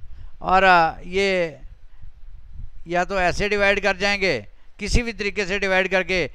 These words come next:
एक सेल के जब दो सेल बनेंगे तो this is said to be binary fission, this is said to be binary fission। तो बाइनरी फिजन की एग्जांपल है अमीबा, amoeba is example of binary fission।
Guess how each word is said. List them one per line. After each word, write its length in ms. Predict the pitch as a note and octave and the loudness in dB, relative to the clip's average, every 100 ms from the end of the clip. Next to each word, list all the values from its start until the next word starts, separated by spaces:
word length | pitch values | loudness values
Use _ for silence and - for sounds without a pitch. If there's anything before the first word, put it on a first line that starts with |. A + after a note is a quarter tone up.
| - - - | -14 -12 2
एक 240 | G#3+ G#3+ | 2 4
सेल 280 | - F#3 F3+ | 0 0 0
के 160 | G3+ | -2
जब 200 | G3 G3+ | 0 -2
दो 240 | E3+ G3 B3 | 0 2 2
सेल 220 | G3+ G3 | 4 2
बनेंगे 500 | F#3 F3 E3+ D3+ A2 - - - | 2 0 0 0 -2 -8 -14 -8
तो 140 | G3 G#3 | -4 -2
this 220 | G3+ F3 | -2 -2
is 120 | G#3+ | -2
said 180 | E3+ F3+ F#3 | 0 -2 -2
to 60 | F#3 | -2
be 180 | G3+ | 0
binary 520 | F3+ E3+ E3+ F3 F3 C3+ | 2 0 0 0 -2 -2
fission, 320 | C3 G2+ F2+ - - - - D3+ | -4 -6 -8 -12 -14 -14 -10 -6
this 160 | D#3+ | -4
is 160 | G3+ E3+ | -4 -2
said 180 | F3 D#3+ | -4 -4
to 60 | F3+ | -2
be 220 | F#3+ A#3+ - - - D3+ D3 | 0 0 -2 -8 -8 -8 0
binary 400 | F3 F#3 G3 E3+ | 0 0 -4 -2
fission। 360 | E3+ C#3+ E3+ C#3 - - - | -2 0 -2 -2 -10 -10 -10
तो 80 | F3+ | -2
बाइनरी 420 | E3+ F#3+ G#3+ A3+ | 0 2 2 0
फिजन 300 | F#3+ F#3 G3 | 0 0 -2
की 380 | G3 G3 F3 - - - - | -2 0 0 -4 -6 -6 -6
एग्जांपल 560 | E3+ E3+ F#3 F3+ G3+ | -4 0 0 2 2
है 100 | G3+ | 4
अमीबा, 600 | G3 F#3 F#3+ G3 F#3 G#2 - - - - D#3+ | 2 0 4 10 10 8 2 -16 -14 -8 -6
amoeba 480 | F3+ G3 G#3 G#3 | -4 2 4 4
is 140 | G3 F#3 | 4 0
example 340 | F3+ F3+ G3 | 0 0 2
of 140 | G3+ G3 | 2 4
binary 400 | F3+ F3 F3 D#3 | 2 2 -2 -2
fission। 320 | C#3+ A2 | -4 -4